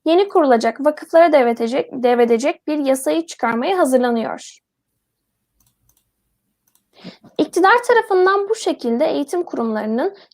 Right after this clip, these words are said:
yönetimini hükümetin belirleyeceği vakıflar yoluyla daha verimli yönetileceği öne sürülüyor.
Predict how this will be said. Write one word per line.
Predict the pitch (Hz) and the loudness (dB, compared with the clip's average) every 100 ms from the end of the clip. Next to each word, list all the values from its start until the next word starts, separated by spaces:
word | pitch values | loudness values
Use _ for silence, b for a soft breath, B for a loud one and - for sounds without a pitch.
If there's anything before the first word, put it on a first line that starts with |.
| - | 0
yönetimini | 294 311 311 302 359 370 | 2 2 0 -2 0 -2
hükümetin | 302 311 294 302 392 | -2 -2 -2 0 2
belirleyeceği | 320 262 226 226 226 233 | 2 0 -2 -4 -4 -4
vakıflar | 240 262 - 349 359 | -4 -4 -2 0 2
yoluyla | 254 240 233 247 403 - _ | 0 0 -2 -2 -4 -8 _
daha | 294 392 359 | -4 0 2
verimli | 311 247 240 | 2 0 0
yönetileceği | 277 285 285 247 254 349 | 0 -2 -2 -2 -2 -2
öne | 349 311 | 0 -2
sürülüyor. | 302 247 220 - - - - | -4 -6 -6 -6 -6 -10 -20